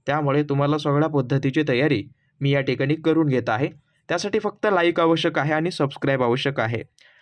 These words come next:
तर त्यानंतर हा जो टायफॉइड नावाचा आजार आहे, तो कोणत्या जीवाणूपासून होतो बरं, लक्षात असू द्या.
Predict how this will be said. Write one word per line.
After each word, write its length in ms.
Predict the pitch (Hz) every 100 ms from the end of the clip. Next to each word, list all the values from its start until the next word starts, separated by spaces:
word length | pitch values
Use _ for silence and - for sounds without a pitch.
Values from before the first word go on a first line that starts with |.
| - _ _ 233
तर 100 | 254
त्यानंतर 480 | 233 240 226 254 302 _ _
हा 220 | - 175 190
जो 240 | 214 247 - _ 180
टायफॉइड 420 | 180 180 214 214
नावाचा 420 | 196 190 185 208 -
आजार 320 | 185 160 170 151
आहे, 520 | 113 120 113 - _ _ _ 170
तो 280 | 196 220 _
कोणत्या 480 | - 180 165 202 220 247 _ _ _ 143
जीवाणूपासून 680 | 151 185 220 233 208 196 196
होतो 220 | 175 202
बरं, 200 | 170 123 - 156
लक्षात 360 | 151 185 156
असू 180 | 139 127
द्या. 160 | 113